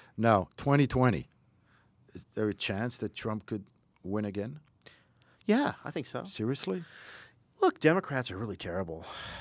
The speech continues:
Speaker 2: Uh, I think the Democrats still live in a fantasy land where they believe that, um, the most important issues in America are,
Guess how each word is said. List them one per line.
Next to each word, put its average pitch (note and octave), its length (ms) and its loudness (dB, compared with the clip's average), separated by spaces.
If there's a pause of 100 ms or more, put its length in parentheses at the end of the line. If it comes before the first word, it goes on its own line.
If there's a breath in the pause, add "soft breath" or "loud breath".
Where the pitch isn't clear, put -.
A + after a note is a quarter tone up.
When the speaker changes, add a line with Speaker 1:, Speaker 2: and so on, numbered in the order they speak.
(180 loud breath)
Speaker 2:
Uh, G#2+ 600 2
I B2 140 2
think D3+ 180 2
the D3+ 80 -2
Democrats C3+ 460 4
still C3+ 180 0
live B2+ 140 4
in A2+ 80 2
a G#2+ 40 -4
fantasy A#2 360 0
land C#3+ 300 0
where G#2+ 120 2
they G2+ 140 2
believe G2+ 480 -2
that, G2 240 2 (120)
um, F2 380 -6
the G2 60 -4
most F#2+ 300 -2
important G#2 500 -2
issues G2+ 360 -4
in G2+ 60 -4
America F#2+ 400 -4
are, E2+ 400 -6